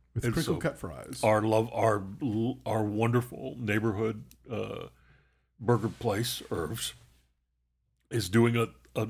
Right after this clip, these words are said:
Speaker 2: an official tie-in <laughs> with the movie.
Speaker 1: Yeah.
Speaker 2: Where you go and you get a menu.
Speaker 1: Just a regular cheeseburger.
Speaker 2: Just a regular cheeseburger, as seen in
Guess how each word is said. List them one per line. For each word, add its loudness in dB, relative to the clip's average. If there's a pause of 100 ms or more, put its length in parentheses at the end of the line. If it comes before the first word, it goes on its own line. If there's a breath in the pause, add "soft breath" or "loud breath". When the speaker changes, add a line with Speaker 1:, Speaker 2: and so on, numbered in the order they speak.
Speaker 2:
an 4
official 8
tie-in 4
<laughs> -16
with 0
the -2
movie. -2
Speaker 1:
Yeah. -6 (180)
Speaker 2:
Where 6
you 4
go 4 (240 loud breath)
and 0
you -2
get 2
a 2
menu. -2
Speaker 1:
Just -2
a 0
regular 4
cheeseburger. -2
Speaker 2:
Just 2
a 4
regular 10
cheeseburger, 4
as 2
seen 6
in 2